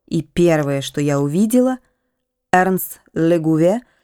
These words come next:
"Шестьдесят лет воспоминаний Малибран", о которой я до этого ничего не знала, кроме стихов Мюссе. Несмотря на то, что сама она была воплощенная жизнь,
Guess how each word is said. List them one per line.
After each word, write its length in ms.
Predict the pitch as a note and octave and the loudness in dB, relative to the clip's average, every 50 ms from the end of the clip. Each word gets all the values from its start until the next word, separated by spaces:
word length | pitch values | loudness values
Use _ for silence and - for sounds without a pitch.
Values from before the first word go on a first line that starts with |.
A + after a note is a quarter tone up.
| _ _ _ _ _ _ _ | _ _ _ _ _ _ _
"Шестьдесят 840 | - - - F3+ F3+ F3 D#3+ D3+ E3 F3+ E3 - - A#3+ B3+ B3+ - | -8 -4 0 0 0 0 0 -2 -2 -2 -2 0 0 0 0 0 0
лет 280 | A3 G#3 G#3+ A3+ - | 0 0 0 -2 -2
воспоминаний 880 | F#3+ F3+ F3 - - - E3 E3 E3 D#3 D#3 E3 E3+ F#3 G3 G3 G3 G3 | -4 -6 -6 -6 -6 -6 -4 -2 0 0 0 0 0 0 0 -2 -2 -2
Малибран", 880 | F#3+ E3 D#3 D3+ D#3 D#3 D3 C#3 C#3+ C3+ C#3+ C3+ A#2+ A#2+ A#2 - F3 - _ _ _ _ _ _ _ _ _ _ _ _ _ _ _ _ _ _ _ _ | -2 0 0 2 2 0 0 -2 -4 -4 -4 -4 -4 -6 -8 -10 -12 -18 _ _ _ _ _ _ _ _ _ _ _ _ _ _ _ _ _ _ _ _
о 140 | - D#3 | -6 -4
которой 480 | D3+ - D3+ D3 - F3 F#3 F#3+ F#3+ F3 | -2 -2 -2 0 2 2 2 2 2 0
я 180 | D#3+ D#3 D#3+ D3+ | 2 2 0 0
до 140 | C#3 D#3 | 2 0
этого 460 | D#3 D#3 E3+ F3+ F3+ G3 F3+ F#3 E3+ - _ _ _ _ | 2 2 0 0 -2 -2 -2 -2 -4 -4 _ _ _ _
ничего 580 | - D#3 F#3+ A3 A3 - - - A#3+ A3 A3 A3+ | 2 2 4 4 2 0 -2 -2 0 0 2 2
не 160 | A3 A3 A3+ | 2 2 2
знала, 440 | G#3 F#3 F#3 F#3+ F3+ E3+ D3+ C#3 C#3+ | 0 2 2 2 2 2 0 -2 -4
кроме 280 | - - D#3 D3 D3+ D3 | -6 -4 -2 -2 -2 -2
стихов 480 | C3+ - - D#3 - - E3+ D#3+ - | -4 -4 -4 -4 -2 -2 -2 -2 -2
Мюссе. 540 | - E3 D#3+ - - - - - - - _ _ _ _ _ _ _ _ _ _ _ _ _ _ _ _ _ _ _ _ _ _ _ _ - | -4 -4 -4 -4 -6 -8 -8 -8 -8 -8 _ _ _ _ _ _ _ _ _ _ _ _ _ _ _ _ _ _ _ _ _ _ _ _ -2
Несмотря 560 | - E3 F#3 F#3+ - A3+ A3+ A#3+ - C4 C#4+ | 0 0 0 2 2 2 2 2 2 2 2
на 140 | C#4 C#4 C4+ | 2 2 0
то, 200 | C4 - C#4+ C#4+ | 0 -2 -2 -2
что 280 | B3 - - - A#3+ A#3 | -2 -4 -4 -2 -2 -2
сама 440 | - - - A3 A3+ A#3+ C4 C4+ | -2 -2 -2 0 2 2 2 2
она 160 | C4 A#3 A3 A3 | 0 0 0 0
была 400 | G3+ G3+ G#3 G#3 A3 A3+ A3+ - - - - - - - | 0 0 2 2 2 0 -2 -6 -10 -20 -20 -20 -10 -4
воплощенная 1040 | F3+ G3 A3+ - A3 G#3 G#3+ G#3 - - - - G3 F#3 F3+ E3+ E3 D#3+ D3+ D3+ D#3 | -2 -2 0 2 2 2 2 2 -2 -6 -2 0 0 2 2 0 0 0 0 -2 -2
жизнь, 600 | D3+ D3 D#3+ F#3 A3+ A#3 A#3+ G3+ D#3+ F3 D#3+ - | -2 0 2 4 4 6 4 4 2 -2 -4 -6